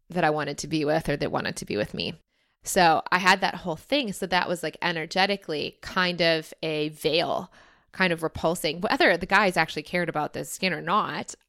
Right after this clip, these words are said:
I had this belief in myself. So I was creating my own reality. I energetically was putting out there that I'm not worthy if I don't have the clear skin. So even if they didn't even care, they're probably feeling energetically some weird vibration,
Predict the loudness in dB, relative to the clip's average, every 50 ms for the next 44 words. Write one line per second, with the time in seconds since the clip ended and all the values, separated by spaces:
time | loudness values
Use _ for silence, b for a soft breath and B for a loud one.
0 | _ _ _ 6 10 10 10 10 10 8 4 2 0 0 -2 -2 -4 -6 -6 -4
1 | -6 -6 -6 -4 -8 -10 -10 -10 -12 -10 -8 -8 -8 -8 -6 -6 -6 -6 -4 -6
2 | -6 -6 -6 _ 0 4 6 8 8 6 6 4 0 -6 -8 -6 -6 -6 -6 -8
3 | -8 -8 -8 -8 -6 -4 -4 -2 -2 -4 -4 -8 -12 -6 _ 0 4 6 8 8
4 | 8 6 4 2 2 0 0 0 0 0 0 -2 -2 -4 -4 -4 -4 -4 -2 -2
5 | -2 -2 -2 -4 -4 -2 -2 0 2 2 2 2 B B B B B B B 0
6 | 0 0 2 2 4 6 8 8 6 6 4 0 0 0 0 0 -2 0 0 0
7 | 0 -2 -4 -4 -4 -6 -8 -10 _ _ _ 0 2 4 6 6 6 4 2 0
8 | -2 0 2 2 2 2 -2 -6 -6 -4 -4 -4 -4 -6 -6 -2 -2 -2 -2 -2
9 | -6 -10 B B B B B B B -2 2 2 2 2 2 2 4 4 4 4
10 | 4 2 2 0 -2 -6 -8 -4 0 4 4 6 6 6 4 2 2 6 6 6
11 | 6 6 4 4 4 4 4 2 0 -2 0 2 2 2 2 2 0 -2 -4 0
12 | 0 0 0 0 0 0 0 0 2 2 2 2 2 2 2 2 2 2 2 0
13 | 0 -2 -2 -2 -4